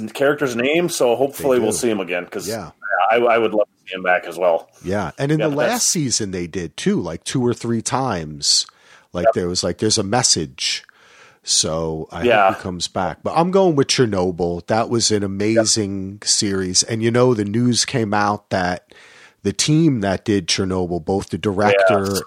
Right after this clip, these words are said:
Speaker 2: and the writer, producer, uh, showrunner, are gonna do The Last of Us.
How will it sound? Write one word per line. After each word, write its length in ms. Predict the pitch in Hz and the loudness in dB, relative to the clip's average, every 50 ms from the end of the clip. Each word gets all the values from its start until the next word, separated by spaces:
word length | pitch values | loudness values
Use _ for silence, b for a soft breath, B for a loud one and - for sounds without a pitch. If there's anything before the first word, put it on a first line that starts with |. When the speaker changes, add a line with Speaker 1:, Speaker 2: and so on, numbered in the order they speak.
| - | -8
Speaker 2:
and 260 | - 104 98 98 101 95 | -6 -6 -4 -4 -2 -2
the 220 | 95 95 90 87 | -2 -2 -4 -4
writer, 520 | 85 87 92 95 95 101 101 98 101 95 | -6 -4 -2 0 2 2 2 2 0 -2
producer, 920 | 90 - - 87 73 - 98 104 110 - - - 95 82 82 78 78 80 - - 87 85 - - | -2 -4 -6 -6 -4 -4 -2 0 2 2 2 2 2 0 -2 -4 -6 -8 -8 -8 -8 -8 -6 -4
uh, 120 | 90 85 | -4 -2
showrunner, 600 | 82 - - - 113 110 117 110 101 92 92 87 85 | 0 0 2 4 4 4 4 2 0 -2 -2 -2 -4
are 120 | 87 92 | -6 -4
gonna 240 | 90 98 90 90 90 | -4 -4 -4 -2 -4
do 260 | 78 - 95 95 92 | -2 -2 -2 -2 -2
The 100 | 80 82 | -4 -4
Last 460 | 80 78 87 98 107 107 - - - | -6 -4 -2 -2 -2 0 0 -2 -2
of 160 | - - 67 64 | -4 -8 -8 -10
Us. 480 | 60 62 - - - - - - - | -12 -10 -6 -2 0 0 0 -2 -4